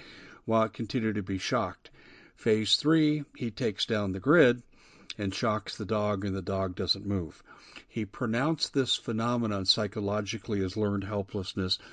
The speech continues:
and he spread this to analyzing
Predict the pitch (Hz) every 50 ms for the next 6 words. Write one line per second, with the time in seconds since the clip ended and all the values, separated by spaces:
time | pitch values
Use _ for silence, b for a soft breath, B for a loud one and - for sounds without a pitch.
0 | B B B B B B - 147 139 139 147 156 156 143 135 - - - - 143
1 | 156 175 185 160 151 135 127 120 - - - - 127 123 123 123 123 123 123 123
2 | 117 110 110 107 110 107 110 107 113 110 101 104 101